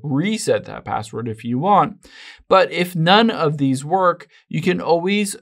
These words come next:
open up a support ticket. So you can see still having troubles,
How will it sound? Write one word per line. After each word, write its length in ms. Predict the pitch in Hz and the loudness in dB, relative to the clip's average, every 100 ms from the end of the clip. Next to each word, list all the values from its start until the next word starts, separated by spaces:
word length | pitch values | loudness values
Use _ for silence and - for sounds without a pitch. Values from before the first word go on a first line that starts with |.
| _ | _
open 400 | 160 208 - 135 | 4 4 4 2
up 260 | 113 120 - _ | 2 0 -4 _
a 220 | 139 151 | 0 0
support 680 | 147 - 151 - - 110 107 | -2 -4 -6 -8 -6 -6 -8
ticket. 440 | - 185 180 - - | -6 -4 -4 -10 -6
So 100 | - | -2
you 140 | 147 | -2
can 160 | 151 147 | -2 -6
see 180 | 143 139 | -6 -6
still 260 | - 202 226 | 0 2 2
having 280 | 165 127 | 2 0
troubles, 500 | - 143 147 160 156 | -2 -2 0 0 -2